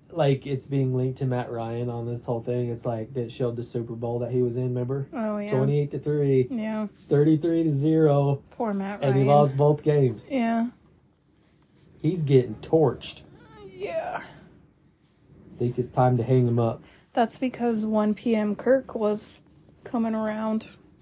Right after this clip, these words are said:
Speaker 1: One P M Kirk?
Speaker 2: Yeah, have you not heard that?
Speaker 1: Uh-uh.
Speaker 2: He's really good at the early games.
Speaker 1: Hold on.
Speaker 2: One P M Kirk.
Speaker 1: Did he say this, though, after the game? "You like that?"
Speaker 2: Yep.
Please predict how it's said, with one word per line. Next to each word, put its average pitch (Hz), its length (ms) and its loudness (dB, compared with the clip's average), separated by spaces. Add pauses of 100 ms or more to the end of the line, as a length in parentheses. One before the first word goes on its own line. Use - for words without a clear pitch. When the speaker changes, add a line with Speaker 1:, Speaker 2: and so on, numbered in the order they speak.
(160)
Speaker 1:
One 156 200 -2
P 147 140 -4
M 131 180 0
Kirk? 151 360 -4 (140)
Speaker 2:
Yeah, 330 260 -2
have 220 120 -6
you 220 80 -6
not 226 200 -6
heard 226 260 -8
that? 269 360 -6
Speaker 1:
Uh-uh. 123 300 -8 (380)
Speaker 2:
He's 214 240 -6
really 208 300 -2
good 220 360 -4
at 208 180 -6
the 202 80 -4
early 208 440 -6
games. 220 540 -12 (160)
Speaker 1:
Hold 151 160 0
on. 220 80 2
Speaker 2:
One 220 80 0
P 226 140 -2
M 214 140 -4
Kirk. 139 320 -8
Speaker 1:
Did 143 140 0
he 156 140 2
say 135 240 0
this, 131 200 0
though, 123 160 -2
after 123 200 -4
the 120 60 -2
game? 120 220 -4 (240)
"You 269 140 0
like 294 280 0
that?" 285 420 -6 (460)
Speaker 2:
Yep. 269 180 -2